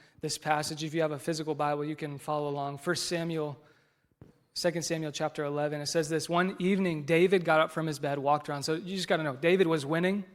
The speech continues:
He was rich. He was wealthy. He had it all. I mean, just like Tom Brady, it's like people would consider him like, "Dude, you made it to the top. Like, you've accomplished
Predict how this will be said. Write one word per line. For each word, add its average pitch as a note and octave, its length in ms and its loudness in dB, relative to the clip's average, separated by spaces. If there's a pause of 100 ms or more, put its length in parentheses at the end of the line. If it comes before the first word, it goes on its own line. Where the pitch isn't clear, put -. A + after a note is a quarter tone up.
(920)
He F3 100 -2
was C#3 160 -2
rich. E3+ 300 2
He F#3 80 -2
was D3 180 -4
wealthy. E3 380 2
He C4 260 10
had B3 480 10
it B3+ 180 12
all. G#3+ 720 12 (200)
I G3 40 -2
mean, G3+ 120 4
just A#3 180 6
like A#3+ 140 10
Tom A#3 180 6
Brady, A#3 220 8
it's - 80 4
like G3 160 8 (400)
people C#4+ 240 10
would A#3+ 140 10
consider A#3 360 8
him A#3 140 8
like, G3 140 6
"Dude, G#3+ 180 6
you B3 100 8
made A#3+ 300 6
it A#3 100 2
to G3 100 2
the D#3+ 120 0
top. G#3+ 360 6
Like, D#3+ 160 2
you've B3+ 140 8
accomplished G3 960 4